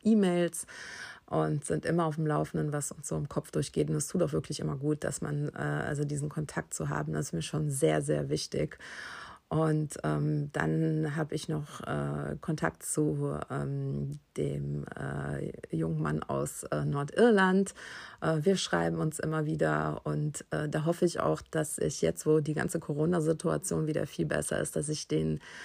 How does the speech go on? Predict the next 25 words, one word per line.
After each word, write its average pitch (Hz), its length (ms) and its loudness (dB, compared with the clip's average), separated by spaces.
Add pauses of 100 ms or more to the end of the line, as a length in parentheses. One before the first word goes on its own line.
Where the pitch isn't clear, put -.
(340)
bald 185 440 8
besuchen 175 480 4
kann. 170 560 2
Ähm, 151 480 0
das 160 500 -2
möchte 160 300 0
ich 156 100 0
auf 147 160 -2
jeden 170 240 4
Fall 160 220 -2
machen. 156 340 -2
Also 147 220 -2
da 147 160 -2
schreiben 156 280 -2
wir 156 140 0
häufig 160 320 -2
drüber 143 260 -2
und 147 140 -2
dass 143 160 -4
der 147 120 -2
mich 156 260 -2
auch 156 160 0
hier 190 200 6
besuchen 165 440 0
kann. 156 340 -2